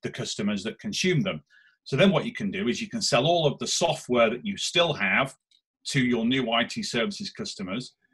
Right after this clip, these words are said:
You can sell all of your new I T services to all of your existing software customers. So you get all of that cross-selling and upselling. And at the same time, when you bring those two businesses together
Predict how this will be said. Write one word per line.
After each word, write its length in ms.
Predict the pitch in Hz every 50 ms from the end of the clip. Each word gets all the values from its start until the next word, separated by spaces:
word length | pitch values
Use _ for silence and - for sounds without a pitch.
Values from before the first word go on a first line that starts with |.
| _ _ _ _
You 120 | 120 127
can 160 | - - 120
sell 520 | 104 - - - 131 120 117 113 110 104 - _ _ _ _
all 200 | - 135 135 135
of 100 | 127 -
your 220 | 117 123 120 117 113
new 240 | 117 139 139 135
I 140 | 131 131 127
T 220 | 123 - - 123 107
services 840 | - - 147 143 143 135 131 120 - - 113 104 104 104 101 - - -
to 80 | - 117
all 140 | 113 117
of 80 | 110 101
your 100 | 107 107
existing 560 | 107 101 98 - 127 - - - - 98 95
software 440 | - - 214 185 143 - 127 104 101 -
customers. 460 | - - - - - 95 120 131 -
So 240 | - - 131 123 113 - - _ _ _
you 100 | - 120
get 200 | 104 143 139 -
all 220 | - 147 147 143 127
of 120 | 120 101 -
that 240 | 131 123 120 - - _ _ _ - -
cross-selling 640 | - - 147 135 - - - - 131 123 120 107 104
and 80 | 123
upselling. 640 | 165 180 - - - - 110 92 87 98 107 139 143 - _ _ - _ _ _ _ _ _ _ -
And 80 | 123
at 100 | 135 127
the 80 | - -
same 340 | - - 175 160 151 135 123
time, 380 | - - 170 170 151 135 123
when 160 | 113 120 127 135
you 180 | 135 139 123
bring 300 | - 127 143 151 151 139
those 240 | 127 127 127 123 -
two 240 | - - 135 123 104
businesses 560 | - 135 127 101 104 113 101 - 127 120 -
together 640 | - - 98 - 160 170 160 123 101 101 120 143 143